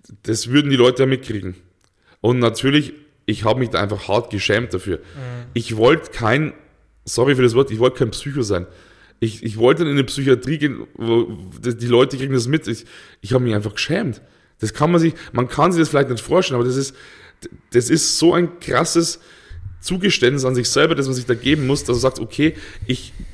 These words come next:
Speaker 1: bin jetzt wirklich so weit, dass ich in eine Psychiatrie muss."
Speaker 2: Mhm.
Speaker 1: Und,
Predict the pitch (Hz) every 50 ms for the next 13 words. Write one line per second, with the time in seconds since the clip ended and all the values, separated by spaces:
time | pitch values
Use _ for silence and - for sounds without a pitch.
0 | - - - - - 165 175 151 160 151 143 120 104 120 - - 160 160 156 151
1 | - 131 135 123 131 - 131 131 120 - - - 151 147 139 123 90 - - -
2 | - 190 202 170 117 98 - - - - - 143 131 123 113 113 120 120 120 123
3 | - - - - - - - - - - - - - - - - 113 117 117 117
4 | 117 117 120 117 117 -